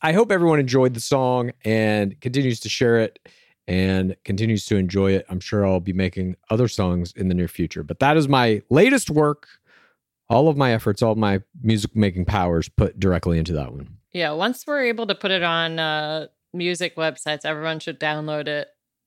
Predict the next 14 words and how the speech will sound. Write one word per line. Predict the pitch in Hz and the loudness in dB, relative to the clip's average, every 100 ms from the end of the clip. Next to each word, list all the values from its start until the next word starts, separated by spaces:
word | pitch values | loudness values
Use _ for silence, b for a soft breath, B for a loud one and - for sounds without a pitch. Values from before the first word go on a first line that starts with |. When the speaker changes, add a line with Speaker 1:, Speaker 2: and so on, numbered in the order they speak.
| _ _ | _ _
Speaker 2:
so | - 165 | -12 -8
that | 147 | -6
I | 156 | -6
can | 160 160 | -8 -6
really | 180 180 170 | -4 -2 -4
get | 147 180 | -4 -8
my | 151 151 | -6 -8
muse | 147 165 202 220 214 | -6 -4 -2 -2 -4
career | - - 160 143 147 | -8 -8 -6 -6 -6
taking | - 143 - 139 | -8 -12 -12 -18
off. | - - _ _ _ _ _ _ | -18 -18 _ _ _ _ _ _
Speaker 1:
That's | 107 104 120 | -2 0 2
right. | 131 113 | 2 0
Speaker 2:
<laughs> | _ | _